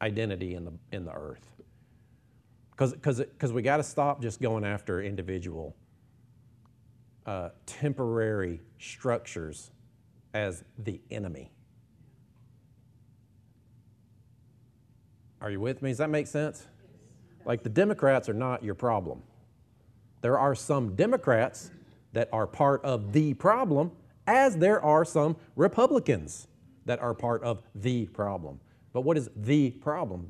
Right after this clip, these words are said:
The problem is people in their hearts and minds are not depending on God to lead. All right, so Colossians one, starting in verse three.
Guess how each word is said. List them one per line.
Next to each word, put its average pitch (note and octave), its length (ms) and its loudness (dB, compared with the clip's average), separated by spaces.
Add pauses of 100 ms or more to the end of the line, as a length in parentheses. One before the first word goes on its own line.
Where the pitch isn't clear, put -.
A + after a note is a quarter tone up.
The C#3+ 260 4
problem E3+ 480 -2
is F#2+ 340 -4 (720)
people C#3 560 0 (320)
in G#2+ 120 -2
their A2+ 100 0
hearts B2 320 2
and G#2 100 -2
minds C3+ 320 -2
are G#2+ 60 -4
not A#2 240 -6
depending A#2+ 760 -2
on G#2 280 -4 (180)
God G2 500 0 (640)
to A#2 80 -4
lead. G2 500 -2 (3000)
All B2+ 80 4
right, G2+ 180 2
so A2+ 240 2
Colossians C3+ 560 0
one, B2+ 460 2
starting A#2+ 320 0
in A#2 120 0
verse A#2 220 2
three. F#2+ 400 -2